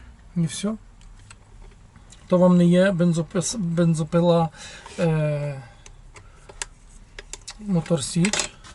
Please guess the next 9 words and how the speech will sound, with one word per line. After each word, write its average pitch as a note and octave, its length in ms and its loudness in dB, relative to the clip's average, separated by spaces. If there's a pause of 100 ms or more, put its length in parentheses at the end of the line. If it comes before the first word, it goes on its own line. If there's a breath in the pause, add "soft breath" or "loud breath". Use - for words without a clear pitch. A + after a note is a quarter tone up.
(140)
або F#3 420 0 (800 soft breath)
мотоцикл G#3 920 2 (100)
із G3 200 0
Юпітер F#3 460 2
п'ять. D3+ 440 0 (240 loud breath)
Там B3+ 200 -8
теж F#3+ 300 -2
ставиться F3+ 480 0
стрілочкою F3 800 -2